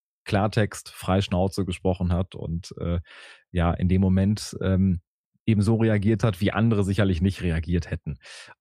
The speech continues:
Und gleichzeitig aber hatte er auch eine sehr weiche Seite, also, ähm, wirklich ein Herzblut-Schalker, weicher Kern und das kam hier und da raus, dass er beispielsweise,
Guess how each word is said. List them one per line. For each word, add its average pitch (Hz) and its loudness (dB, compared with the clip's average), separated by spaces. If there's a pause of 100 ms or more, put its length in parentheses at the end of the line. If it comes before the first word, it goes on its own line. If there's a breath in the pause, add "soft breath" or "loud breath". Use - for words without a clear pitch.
Und 113 0
gleichzeitig 95 -2
aber 98 0
hatte 120 0
er 78 -2
auch 107 -2
eine 110 2
sehr 98 0
weiche 98 0
Seite, 80 -4
also, 98 2 (380 loud breath)
ähm, 90 0 (220)
wirklich 104 0
ein 90 2
Herzblut-Schalker, 101 0
weicher 98 0
Kern 98 -2
und 92 -4
das - -8 (120)
kam 95 -2
hier 101 -2
und 101 -2
da 92 0
raus, 90 -2
dass 87 -6
er 87 -4
beispielsweise, 87 -4